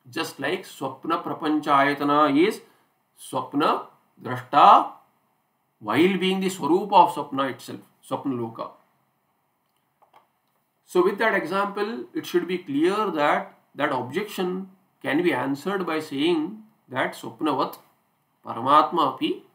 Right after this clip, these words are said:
Trailokya Ayatanam api.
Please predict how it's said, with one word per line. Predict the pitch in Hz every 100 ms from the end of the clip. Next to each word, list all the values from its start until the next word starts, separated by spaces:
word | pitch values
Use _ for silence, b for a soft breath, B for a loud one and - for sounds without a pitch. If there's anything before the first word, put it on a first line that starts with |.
| _ _ _ _ _ 117
Trailokya | 113 135 139 139 180 -
Ayatanam | 107 135 156 139 127 123 117
api. | - -